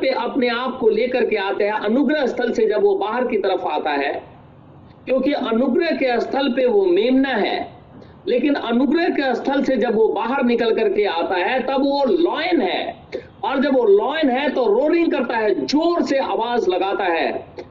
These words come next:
और इसीलिए आमोस नबी की पुस्तक में लिखा हुआ है कि जब वो जोर से आवाज लगाए, गर्जना करे,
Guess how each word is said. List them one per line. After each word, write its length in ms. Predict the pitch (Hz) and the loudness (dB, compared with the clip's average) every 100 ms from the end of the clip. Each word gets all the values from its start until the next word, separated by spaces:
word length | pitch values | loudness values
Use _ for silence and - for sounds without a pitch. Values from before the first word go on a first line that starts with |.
| - | -10
और 300 | 156 175 180 | -4 0 2
इसीलिए 340 | 220 294 262 233 | 2 2 2 2
आमोस 580 | - 175 196 254 254 226 | 0 -2 2 4 4 2
नबी 180 | 202 | 2
की 120 | 196 190 | 4 4
पुस्तक 340 | 214 202 - | 4 0 0
में 220 | 180 190 | 2 2
लिखा 240 | 175 180 196 | 2 2 2
हुआ 260 | 180 175 | 2 2
है 180 | 170 180 | 2 0
कि 200 | 170 156 | 2 0
जब 300 | 139 196 190 | 2 0 0
वो 480 | 151 160 185 196 180 135 117 | 2 4 6 6 6 2 -2
जोर 380 | - 202 247 233 | 2 4 4 2
से 200 | - 196 | 2 2
आवाज 400 | 175 156 165 165 | 2 0 0 0
लगाए, 380 | 165 160 156 135 | 2 2 0 0
गर्जना 460 | 127 156 160 156 | 0 0 0 0
करे, 440 | 147 147 - 180 | -2 2 2 2